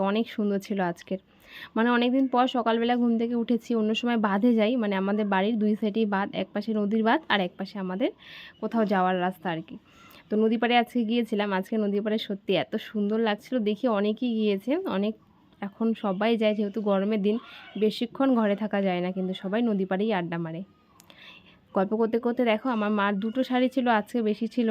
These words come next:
না। এখন যেহেতু মা সবসময় কাপড় জামা ধুয়ে রেখে দেয়, তো ভাঁজ করে নিয়েছি। মার ধোয়া কাজ আর আমার সেই কাপড়গুলোকে সুন্দর করে ভাঁজ টাজ করে গুছানো। তো দেখো একটা মাত্র কাপড় যেটা আলনার মধ্যে রাখবো, যেটা সিনথেটিকের, আর সুতির কাপড় তো আমি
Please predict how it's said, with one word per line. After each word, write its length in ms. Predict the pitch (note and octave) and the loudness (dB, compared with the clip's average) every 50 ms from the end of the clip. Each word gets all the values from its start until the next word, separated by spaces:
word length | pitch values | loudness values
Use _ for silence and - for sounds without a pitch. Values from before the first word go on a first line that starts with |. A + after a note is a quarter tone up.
| G#3+ G#3 | 2 0
না। 60 | G#3+ C4+ D#4 C4 | 0 0 -2 -2
এখন 140 | A3 G#3+ A3+ A3 A3 | -2 -2 0 0 2
যেহেতু 220 | A3 G#3 G#3 A3 G#3+ G#3+ | 0 0 -2 -2 -2 -2
মা 60 | G#3 G#3+ - | -2 -2 -4
সবসময় 340 | G#3+ G3+ G3+ - G#3+ G#3+ G#3+ - | -6 -8 -6 -6 -6 -6 -4 -6
কাপড় 200 | G3+ G3 - G3 | -6 -8 -6 -6
জামা 160 | G#3 G3+ G#3+ G#3+ F#3+ | -4 -2 -2 -2 -2
ধুয়ে 200 | F#3+ G3+ G#3 A3 A3 G3+ | -2 -2 0 0 0 -2
রেখে 180 | G3 G3 - G#3 F#3 | -4 -4 -6 -6 -4
দেয়, 140 | F#3+ A#3 D#4 F4 - | -4 -4 -4 -6 -4
তো 60 | - A3 F#3+ | -4 -4 -2
ভাঁজ 160 | G3 F3+ F3+ - - - | -2 -4 -6 -8 -6 -4
করে 160 | G#3+ G#3+ G#3+ A3 A3 | -2 0 2 2 2
নিয়েছি। 320 | G#3+ G#3+ G#3+ G#3 - D#4 G4+ A4 - - - - - - - A3+ A3 | 2 2 0 2 2 0 0 0 -4 -14 -18 -18 -18 -4 0 2 4
মার 160 | A3 A3+ A#3+ B3 A3 | 6 6 4 4 2
ধোয়া 200 | A3+ A3+ A3+ A#3+ B3+ - A#3+ | 0 2 2 2 2 4 4
কাজ 180 | A3+ B3 D4 - - - - - | 4 4 2 0 -6 -10 -4 0
আর 80 | G3+ G3+ G3+ | 2 2 2
আমার 160 | G3+ G#3+ B3 A#3+ - - - | 2 0 0 -2 -4 -2 2
সেই 140 | A3+ A3 G#3+ G#3+ | 2 2 2 0
কাপড়গুলোকে 540 | G3+ G3+ G#3+ G#3 G#3 G#3 A3 A3+ A3+ D4 D#4 D#4 C#4 B3 - - - | -2 0 0 0 2 2 0 0 0 0 0 0 0 -2 -6 -8 -2
সুন্দর 240 | - A3 G#3+ G#3+ G#3 G#3+ | 2 2 4 4 4 4
করে 120 | A3 A3 G#3 G#3 | 2 2 0 0
ভাঁজ 140 | G3 G3+ G3 G3+ - | -4 -6 -6 -6 -2
টাজ 160 | - G#3+ G#3+ - - - | -2 -2 -2 -2 -4 -2
করে 180 | - G#3+ B3 F4+ A4+ F4+ A3+ | 0 0 2 2 0 2 2
গুছানো। 400 | A3 G#3 G#3 - G#3 F3+ F3+ G3 - - _ _ _ _ _ - _ _ - - - - - _ | 2 0 0 0 -2 -2 -2 -4 -8 -14 _ _ _ _ _ -20 _ _ -20 -20 -20 -20 -16 _
তো 60 | - A#3 A3 | 0 2 2
দেখো 160 | A3 A3 C4+ - - - A3 A3 | 2 2 -2 -4 -2 -4 -4 -4
একটা 220 | A3 - _ - C4 | -4 -6 _ 0 2
মাত্র 220 | C4 C4 B3 - C#4 C4 B3 | 2 2 0 0 -2 0 0
কাপড় 260 | G#3 A3+ - A#3+ A#3+ A#3 | 0 2 2 2 2 2
যেটা 160 | A3+ A3 A#3 A3 G#3+ | 2 2 2 0 2
আলনার 220 | G#3 G#3 G#3+ G#3+ A3 | 2 2 2 2 2
মধ্যে 180 | A3 A3 A#3 G#3+ G3+ | 2 2 2 2 2
রাখবো, 200 | F#3+ F#3+ G3 C#4+ D4+ B3+ | 0 -2 0 -2 0 0
যেটা 180 | A3 G#3+ A3 A3+ A3+ G#3+ - - | 2 2 2 0 -2 -4 -10 -2
সিনথেটিকের, 600 | - B3 A#3+ A#3 A#3 - A#3 G#3 - A#3+ C#4+ A4 A#4 - - | 2 2 2 2 2 0 -4 0 0 0 0 0 -2 -2 -2
আর 80 | A3+ - | -4 -4
সুতির 240 | - A3+ G#3 A#3 A3+ - | -6 -6 -2 -2 0 0
কাপড় 220 | A3+ G#3+ A3 A3 G#3+ | 0 -2 -2 -4 -2
তো 40 | A3 G#3+ | 0 0
আমি 120 | G#3 G#3+ | 2 2